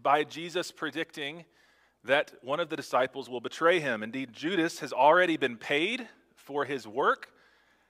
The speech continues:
and we know in John that just after this confrontation with Judas, he slips out of the room and goes to, to set the, uh, plan in motion.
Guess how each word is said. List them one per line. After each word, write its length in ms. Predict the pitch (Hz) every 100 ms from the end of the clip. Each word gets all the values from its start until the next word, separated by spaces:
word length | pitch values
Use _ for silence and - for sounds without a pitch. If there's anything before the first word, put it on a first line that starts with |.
| _ -
and 200 | 135 147
we 120 | 143
know 220 | 151 165
in 100 | 156
John 340 | 123 143 165 185
that 140 | 156 - _
just 320 | 113 220 -
after 400 | 160 170 - 160
this 400 | 135 143 - - - _ _ _ -
confrontation 680 | - 156 156 143 151 156
with 100 | 139
Judas, 280 | 123 135 139
he 120 | -
slips 360 | 135 - 160 -
out 120 | 156
of 60 | 147
the 80 | 123
room 260 | 123 123
and 160 | 117 107
goes 560 | 113 127 127 123 - _ _
to, 120 | 117 - - _
to 100 | -
set 400 | - - 139 - - -
the, 360 | 113 117 110 - _ _ _
uh, 160 | - 104
plan 480 | - - 131 135 131
in 240 | 120 110
motion. 520 | 113 120 - 90 85